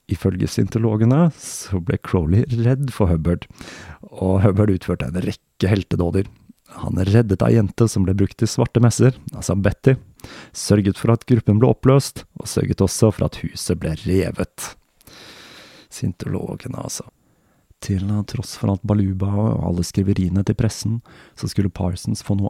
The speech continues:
anerkjennelse for arbeidet sitt. Halloween nitten sekstiåtte ble trettito-årsdagen til J P L, markert med oppsetningen av et minnesmerke. En plansje med navnene til de som var med å starte gruppen,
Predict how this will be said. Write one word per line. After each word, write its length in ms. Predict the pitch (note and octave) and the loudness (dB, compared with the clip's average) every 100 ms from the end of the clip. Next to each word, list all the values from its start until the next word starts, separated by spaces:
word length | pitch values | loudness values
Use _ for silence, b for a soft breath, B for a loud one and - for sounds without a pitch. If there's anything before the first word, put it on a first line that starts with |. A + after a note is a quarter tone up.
| C3+ | -4
anerkjennelse 920 | G#2 G2+ G2 G#2 F#2+ F#2+ F2+ A#2 A#2 G2+ | -4 -2 -4 -2 -2 -2 -2 2 2 2
for 180 | F2+ D#2+ | 0 0
arbeidet 320 | E2+ D#2+ G2+ | 0 -2 -2
sitt. 260 | - - - _ _ B B B B B B | -4 -8 -14 _ _ B B B B B B
Halloween 400 | - G2+ G2 G2 A2+ | -2 0 0 0 -4
nitten 260 | - G2 | -4 -6
sekstiåtte 640 | G2 G2+ - A2+ - - A#2 B2 - | -4 -4 -2 -2 -2 0 0 0 -2
ble 140 | F2 F2 | -2 0
trettito-årsdagen 920 | G2 A2 - G2+ G2+ G2 G#2+ G2+ A2 | -2 -2 -4 -2 -2 0 2 2 2
til 100 | A2 G#2+ | 2 2
J 80 | G2 | 2
P 120 | A2+ | 2
L, 180 | G#2+ A2+ - B B | 2 0 -6 B B
markert 400 | F2+ - F2+ E2+ | -2 0 -2 0
med 80 | G2 | 0
oppsetningen 560 | - - F#2 - F#2 F2+ | -2 -4 -2 0 2 2
av 120 | E2 | 2
et 100 | - | 2
minnesmerke. 680 | G2+ E2+ E2 - F2+ - A#2+ C3+ _ b b b b b b | 2 2 0 -2 -2 -4 -4 -6 _ b b b b b b
En 140 | - F2+ | -4 0
plansje 400 | A#2 F2 - A2 | 0 0 2 2
med 160 | A2 | 4
navnene 380 | A2 E2+ E2+ G2+ - | 4 4 4 2 0
til 100 | G2 | -2
de 100 | F2 | -2
som 160 | - G2 | 0 2
var 80 | F2+ | 2
med 80 | G2 | 0
å 40 | |
starte 460 | - - A2 - A2 | -2 0 0 2 0
gruppen, 400 | A2+ - A2 | 2 2 2